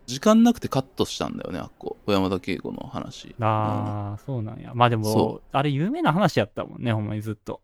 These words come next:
Speaker 1: そうそうそう、有名な話だったね。
Speaker 2: うん。
Speaker 1: ちょっと前に思ってたことが本当に社会問題になるみたいなさ、
Speaker 2: うん。
Speaker 1: なんかそういう感覚があって、うん。まあだから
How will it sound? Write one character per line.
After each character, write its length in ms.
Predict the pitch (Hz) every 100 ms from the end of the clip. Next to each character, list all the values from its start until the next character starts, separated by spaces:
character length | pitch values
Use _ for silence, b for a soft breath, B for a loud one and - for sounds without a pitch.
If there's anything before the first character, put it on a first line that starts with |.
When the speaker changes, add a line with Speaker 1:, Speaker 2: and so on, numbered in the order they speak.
| _
Speaker 1:
そ 240 | - 139
う 20 | 87
そ 180 | -
う 40 | 76
そ 180 | - -
う、 20 |
有 120 | 107
名 100 | 107
な 80 | 98
話 280 | 92 92 -
だ 100 | -
っ 20 |
た 120 | -
ね。 200 | 151 196 196
Speaker 2:
う 20 |
ん。 460 | 107 104 110 - 135 - - - - - - - - -
Speaker 1:
ち 100 | -
ょ 20 |
っ 40 | -
と 100 | 151
前 120 | 117
に 60 |
思 140 | 95 101
っ 20 |
て 120 | -
た 100 | 110
こ 100 | 95
と 80 | -
が 120 | -
本 220 | 101 107
当 120 | 113 107
に 220 | 101 - -
社 180 | -
会 160 | 117 107
問 200 | 110 95
題 140 | 62 69
に 60 |
な 100 | 57
る 120 | -
み 120 | 53 -
た 160 | -
い 60 | -
な 100 | -
さ、 280 | - - - _
Speaker 2:
う 40 | 123
ん。 220 | 113 135 -
Speaker 1:
な 140 | 82
ん 80 | 71
か 100 | -
そ 340 | - 113 113
う 60 | 117
い 460 | 117 113 104 104
う 60 | 95 _ _ -
感 220 | - 92
覚 260 | 87 87 92
が 100 | 85
あ 20 |
っ 80 | 85 _
て、 260 | - - - _ _ -
う 40 | 87
ん。 140 | 80
ま 100 | 139
あ 40 | 160
だ 100 | 202
か 80 | 117
ら 220 | 82